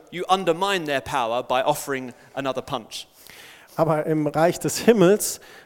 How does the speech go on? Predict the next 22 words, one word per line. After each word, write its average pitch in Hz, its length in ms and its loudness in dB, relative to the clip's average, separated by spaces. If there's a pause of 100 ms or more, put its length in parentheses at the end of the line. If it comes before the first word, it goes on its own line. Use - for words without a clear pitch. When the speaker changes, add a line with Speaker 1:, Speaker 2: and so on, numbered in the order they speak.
Speaker 2:
da 160 280 6
untergehst 165 760 2
du 214 60 0
quasi 151 380 4
ihre 151 200 4
Herrschaft 165 560 0
oder 151 260 2
ihre 143 240 0
Macht, 185 400 -2
indem 147 260 -2
du 147 80 0
eine 143 140 0
andere, 156 460 2 (400)
äh, 151 380 2
Stellung 175 480 4
ihnen 143 220 -4
zwingst. - 640 -4 (1300)
Speaker 1:
Have 160 100 -10
you 240 60 2
heard 254 120 2
Jesus' 226 340 -2
teaching 190 400 -2